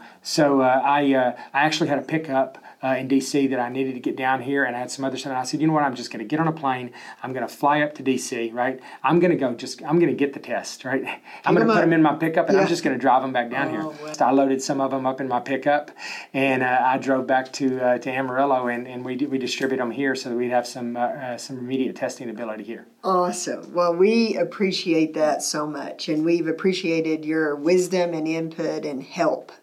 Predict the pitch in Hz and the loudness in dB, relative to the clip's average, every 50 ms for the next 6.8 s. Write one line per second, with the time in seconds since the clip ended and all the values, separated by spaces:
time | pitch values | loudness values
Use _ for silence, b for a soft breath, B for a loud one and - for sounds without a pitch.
0 | _ - - 160 156 151 147 143 139 135 131 123 - - - - - - - - | _ -6 0 2 2 2 2 0 -2 -2 -2 -2 -2 -4 -8 -10 -10 -12 -10 -8
1 | 160 151 151 147 143 156 B B B B B B B B _ - - 165 165 165 | -4 -4 -4 -4 -4 -8 B B B B B B B B _ -4 -2 0 0 2
2 | 170 156 147 151 151 151 - 156 156 151 - - - 147 143 151 160 147 110 156 | 2 2 0 0 -2 -4 -6 -10 -10 -10 -12 -10 -10 -10 -8 -6 -6 -8 -6 -6
3 | 156 151 156 151 139 139 135 - - - _ - - 185 175 175 175 170 160 156 | -6 -6 -4 -6 -6 -8 -10 -12 -18 -16 _ -10 -8 -6 -6 -4 -4 -4 -4 -4
4 | - 139 - - - 190 190 208 220 233 262 285 311 330 320 B B B B B | -6 -6 -10 -6 -2 2 2 4 4 4 4 4 4 2 0 B B B B B
5 | B B B B - 202 180 180 180 180 170 170 170 180 185 196 202 202 196 - | B B B B -2 0 2 2 2 0 0 0 2 2 4 4 2 0 -2 0
6 | 202 196 208 - 254 240 233 208 - 202 196 190 - 180 165 | 0 0 2 2 2 2 0 2 2 0 0 2 0 -2 -4